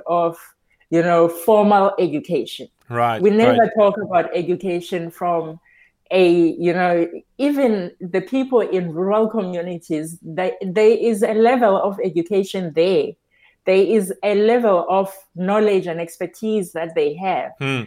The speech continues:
Speaker 1: But we ne-, we don't acknowledge that. We're always looking at, um, education as,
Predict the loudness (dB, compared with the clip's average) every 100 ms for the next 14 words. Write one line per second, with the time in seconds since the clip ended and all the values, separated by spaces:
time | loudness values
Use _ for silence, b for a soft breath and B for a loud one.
0 | -8 0 4 6 6 4 2 2 2 4
1 | 4 4 2 0 -4 -14 _ -4 -4 -4
2 | -2 -2 -4 -4 -6 -6 -8 -4 -2 2
3 | 2 4 2 2 -2 -2 -4 -6 -4 -4
4 | -6 -16 -20 _ _ _ _ -2 0 0
5 | -2 -10 -14 _ _ _ -4 0 0 0
6 | -2 -2 -4 -6 -8 -4 -2 -2 -4 -18